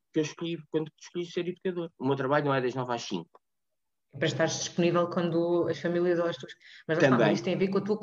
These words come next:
Speaker 1: Tens que fazer uma
Speaker 2: concepção
Speaker 1: gestão.
Speaker 2: do, do ser educador. O que é que é ser educador para ti?
Speaker 1: Pois,
Speaker 2: O
Speaker 1: não
Speaker 2: que é que é
Speaker 1: sei.
Speaker 2: ser educador para ti?
Speaker 1: Não
Speaker 2: Não
Speaker 1: percebo.
Speaker 2: sabes, estás a
Speaker 1: É um,
Speaker 2: construir
Speaker 1: é um processo
Speaker 2: ainda.
Speaker 1: em construção. Não sei, vou descobrindo. Não sei. Mas eu, mas eu sei que quando comecei, eh, quando comecei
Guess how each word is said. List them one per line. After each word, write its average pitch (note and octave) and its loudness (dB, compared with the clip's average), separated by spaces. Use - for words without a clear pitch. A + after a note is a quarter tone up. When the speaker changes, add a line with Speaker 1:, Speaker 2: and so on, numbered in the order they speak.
Speaker 1:
Tens D3+ 6
que - 0
fazer D3 4
uma F3 8
Speaker 2:
concepção F3 6
Speaker 1:
gestão. F#3+ 2
Speaker 2:
do, F#3+ 4
do F#3+ 2
ser G#3 2
educador. F#3+ 0
O - -2
que - -8
é - -14
que A#3+ -4
é A3+ 0
ser G#3 -4
educador E3+ -2
para E3 -2
ti? D#3+ 0
Speaker 1:
Pois, C#4 0
Speaker 2:
O C#3 -8
Speaker 1:
não F3+ 0
Speaker 2:
que A3+ 6
é - 6
que A3 0
é G3+ 0
Speaker 1:
sei. G3 -2
Speaker 2:
ser F3+ 0
educador D#3+ -4
para D3 -6
ti? D3+ -6
Speaker 1:
Não C#3 -6
Speaker 2:
Não F#3+ -6
Speaker 1:
percebo. D#3 -6
Speaker 2:
sabes, F3 -2
estás D#3+ -2
a - -4
Speaker 1:
É D#3 -4
um, - -14
Speaker 2:
construir C3+ -2
Speaker 1:
é C3+ 6
um - 4
processo E3 0
Speaker 2:
ainda. B2+ -2
Speaker 1:
em A#2 -6
construção. A#2+ -6
Não D#4 -4
sei, D#4 -2
vou B3+ -4
descobrindo. A#2 -4
Não A#2 -6
sei. G#2+ -4
Mas C3+ 4
eu, E3+ 8
mas D3 4
eu E3 4
sei E3 6
que E3+ 0
quando D#3 6
comecei, D3 2
eh, A#2 -2
quando B2+ 0
comecei C3+ 0